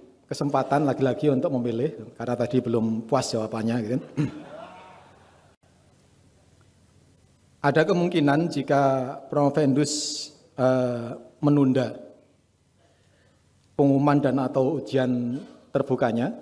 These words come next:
dengan mungkin memperbaiki satu atau dua mata kuliah, itu hasilnya bisa jauh lebih baik, gitu.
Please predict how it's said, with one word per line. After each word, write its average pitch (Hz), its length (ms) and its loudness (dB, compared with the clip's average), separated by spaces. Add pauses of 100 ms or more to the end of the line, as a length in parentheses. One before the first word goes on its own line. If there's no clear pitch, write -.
(480)
dengan 131 400 4 (1600)
mungkin 131 320 4
memperbaiki 127 1120 0 (480)
satu 127 320 0
atau 131 160 0
dua 120 560 0 (720)
mata 123 240 -2
kuliah, 123 400 0 (880)
itu 151 240 2
hasilnya 131 560 2
bisa 127 400 -4
jauh 127 240 0
lebih 120 160 0
baik, 123 320 0
gitu. 107 160 -16